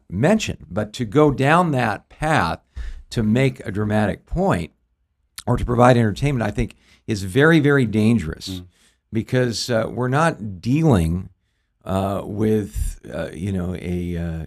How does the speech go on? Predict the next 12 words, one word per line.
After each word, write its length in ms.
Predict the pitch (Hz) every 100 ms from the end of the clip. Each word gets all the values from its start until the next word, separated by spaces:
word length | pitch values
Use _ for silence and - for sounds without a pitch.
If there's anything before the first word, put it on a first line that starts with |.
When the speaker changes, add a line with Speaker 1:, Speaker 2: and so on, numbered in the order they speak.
| -
Speaker 1:
an 160 | 85
individual 800 | 82 110 107 110 87 98 104 101
like 260 | 85 87 90 _ -
Alexander 520 | 98 95 92 101 95
the 80 | 87
Great 580 | - 95 101 104 - 85
or, 600 | 85 90 85 85 82 82
you 80 | 98
know, 120 | 85
even 280 | 95 98 98
a, 300 | 87 85 80
uh, 220 | 78 80